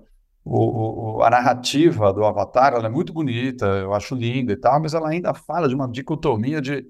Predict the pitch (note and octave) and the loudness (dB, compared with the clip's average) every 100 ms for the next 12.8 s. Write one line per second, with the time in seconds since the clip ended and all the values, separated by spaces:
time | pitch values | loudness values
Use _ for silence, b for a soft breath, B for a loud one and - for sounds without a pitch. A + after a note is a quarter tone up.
0 | _ _ _ _ A2+ C3+ B2 A#2+ C#3 A2+ | _ _ _ _ 2 4 2 4 4 4
1 | F#2+ - _ - A2+ A2 C3+ D#3 D#3+ B2+ | 0 -12 _ 0 2 2 2 2 2 2
2 | C3+ - C#3 - A#2+ A#2 A#2 G#2+ G2 G2 | 0 -2 -4 -4 0 4 4 2 -4 -8
3 | - _ - F3+ E3+ C#3 B2 B2 B2 B2 | -12 _ 2 2 4 2 2 -6 -6 -6
4 | A2+ A2 G2 - A#2 D3 F#3+ F#3+ G3 C#3 | -4 -6 -4 2 2 4 0 -2 -4 -2
5 | E3 E3 D#3 C3 C3 B2 D3+ D#3 C#3 C3 | 0 -2 -4 -8 -4 0 0 0 0 2
6 | D#3+ D3+ C3 D3 - D3+ D#3+ - C3 C3+ | 2 2 -2 -4 -6 -8 -8 -2 2 4
7 | D3+ B2+ A#2+ C#3+ - _ _ _ - C3+ | 4 4 4 2 -4 _ _ _ 2 2
8 | A#2 C3 D3+ D#3+ D#3 E3+ - C#3 D#3 G2 | 2 -2 0 -2 -4 -6 -2 -2 -2 -6
9 | E2+ A#2+ A2 C3 E2 - _ _ _ _ | -10 -4 -2 -2 -6 -18 _ _ _ _
10 | _ - A#2 A#2+ B2 B2+ C#3+ C#3+ D#3+ D3+ | _ -2 -2 0 -2 0 2 2 2 2
11 | C#3 F3 F#3+ F#3 C#3 F3+ G3+ - A3+ G#3+ | 2 0 -2 -2 -2 -2 -6 -8 -6 -4
12 | G#3+ A3+ G#3+ E3+ A2+ C#3 A3 C4 | -4 -2 2 4 2 0 -6 -8